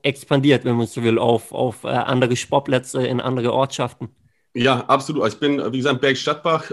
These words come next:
Speaker 2: ähm, hab ich dort angefangen. Beim T V Herkenrath hieß der Verein, der auch eine sehr <laughs> spezielle Geschichte im Fußball hat. Ähm, aber das ist ein anderes Thema. Äh,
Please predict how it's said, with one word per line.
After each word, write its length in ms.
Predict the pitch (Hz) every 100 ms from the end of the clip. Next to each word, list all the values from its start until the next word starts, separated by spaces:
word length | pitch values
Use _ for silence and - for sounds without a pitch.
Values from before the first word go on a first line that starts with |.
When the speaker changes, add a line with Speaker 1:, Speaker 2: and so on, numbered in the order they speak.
| -
Speaker 2:
ähm, 320 | 135 131 120 _ _ _ -
hab 160 | 131
ich 100 | 131
dort 280 | 139 135 -
angefangen. 640 | 131 170 165 165 160 160 -
Beim 160 | 117
T 140 | 127 135
V 120 | 113
Herkenrath 500 | 135 151 151 139 139
hieß 180 | 151 143
der 100 | 131
Verein, 380 | 123 120 135
der 80 | 127
auch 80 | 117
eine 120 | 127
sehr 160 | 110 120
<laughs> 100 | 135
spezielle 480 | - 135 - 131 131
Geschichte 440 | 131 - 160 -
im 120 | 135
Fußball 360 | 135 147 - 135
hat. 220 | 135 127 - - - -
Ähm, 460 | 107 117 117 123 120
aber 220 | 110 117
das 160 | 113 117
ist 100 | 120
ein 80 | 123
anderes 380 | 131 143 139 -
Thema. 400 | 143 139 135 135 - - -
Äh, 180 | - 120